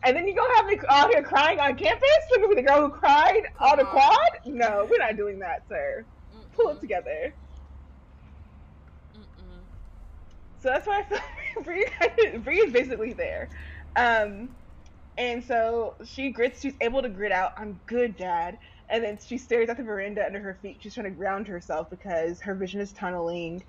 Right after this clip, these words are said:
Speaker 1: It goes sharp and then blurry 'cause that's, that's tears. Um,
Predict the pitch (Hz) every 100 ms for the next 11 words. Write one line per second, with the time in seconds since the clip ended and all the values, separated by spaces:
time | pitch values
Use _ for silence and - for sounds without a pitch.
0 | - - 190 175 - 208 190 185 185 185
1 | 180 190 185 175 - 175 - - 240 135
2 | - 233 - - - - - - 220 220
3 | 202 196 196 208